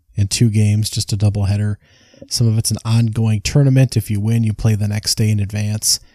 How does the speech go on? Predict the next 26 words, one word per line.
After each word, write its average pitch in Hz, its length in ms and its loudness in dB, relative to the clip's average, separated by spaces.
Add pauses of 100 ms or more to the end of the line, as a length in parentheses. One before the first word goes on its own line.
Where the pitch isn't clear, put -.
(340)
And 113 120 2
it's 107 140 -2
over 135 220 2
all 135 200 4
kinds 117 360 4
of 110 80 2
stretches 104 440 0
of 101 60 -4
time. 98 440 -8
A 101 120 -10 (120)
Friday, 117 380 0
Saturday, 104 360 0
Sunday, 120 540 2 (680)
a 107 60 -4
Friday, 117 420 2
Saturday, 107 880 2 (200)
take 120 200 0
Sunday 107 380 2
off, 107 300 -2
play 104 220 4
Monday, 117 520 2 (560)
just - 180 0
all 117 160 2
kinds 98 320 -6
of - 60 -2
stuff. - 500 -6